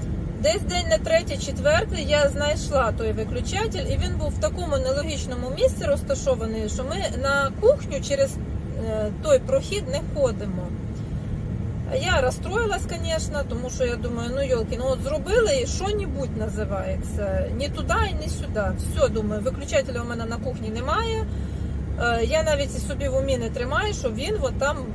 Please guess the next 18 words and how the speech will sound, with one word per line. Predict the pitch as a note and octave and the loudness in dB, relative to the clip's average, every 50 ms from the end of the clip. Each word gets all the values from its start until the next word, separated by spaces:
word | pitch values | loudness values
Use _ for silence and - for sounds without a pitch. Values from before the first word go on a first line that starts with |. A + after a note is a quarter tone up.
| - - - - - F#3+ | -6 -6 -6 -6 -4 8
десь | G3+ C4+ D4 - - - - | 8 8 8 8 2 -4 -4
він | C4 C4 B3 | -4 -4 -4
є. | A#3+ A#3+ A3+ G#3+ G3+ F3+ F3 F#3+ F#3+ G3 - - G#3 G#3+ G#3+ | -4 -4 -4 -4 -4 -2 -4 -4 -4 -4 -6 -6 -6 -4 -4
Ну, | G#3+ G#3 G3+ G3 | -4 -4 -2 -2
от. | F#3 F3+ - - - - - - - - - - - - - - - - - - - G3+ | -4 -4 -4 -6 -8 -8 -8 -8 -8 -6 -6 -6 -6 -6 -8 -8 -8 -8 -6 -6 0 2
Десь | C#4 E4+ A#4+ C5 - - - | 6 8 10 8 8 6 0
через | G4+ G4 F4+ F4+ - | -2 -2 -2 -2 -2
тиждень, | - - - C4 B3 A3+ A3 A3 G#3 G#3+ B3+ C4+ D4+ F4+ G4 | -2 0 2 2 2 2 2 0 4 6 6 6 6 4 -2
е, | - - - B3+ B3 A#3+ A#3+ A#3 A#3 A#3 A3 A3+ - - - - - - - - - - | -4 -4 -4 -4 -4 -4 -2 -2 -2 -2 0 0 0 0 -2 -4 -6 -6 -6 -6 -2 0
дивлюсь, | C4 C4 C4 C#4 E4 G4 A#4+ - | 0 0 0 0 4 4 4 4
Тимофій | - - D#4+ D#4+ D#4+ E4+ F#4 - - D4 C#4+ C4 A#3 A3+ | 2 -2 -2 -2 -2 -2 -2 -4 -4 -4 -2 -2 2 2
якось | B3+ B3 A#3 F#3+ A3 A3 | 2 2 2 0 -2 -4
включив | - - - B3 B3 C4 - - C4+ B3+ A#3 - | -4 -6 -6 -6 -6 -6 -6 -4 -4 -4 -4 -2
той | B3+ A3 | -4 -2
виключатель, | G#3 G#3+ G#3+ G3+ - A#3 A3 - - D#4+ F#4+ B4+ - - G#4+ G4+ - - | -2 -2 -4 -4 -4 -6 -6 -2 0 2 2 2 2 0 0 0 0 -2
але | A#3+ A#3+ B3 C4+ F4 - - | 0 2 4 2 2 2 -2
він | C#5+ | -4
стояв | - - - C4+ B3+ C#4+ D#4 F4 F#4+ | -4 -2 0 0 2 4 2 2 2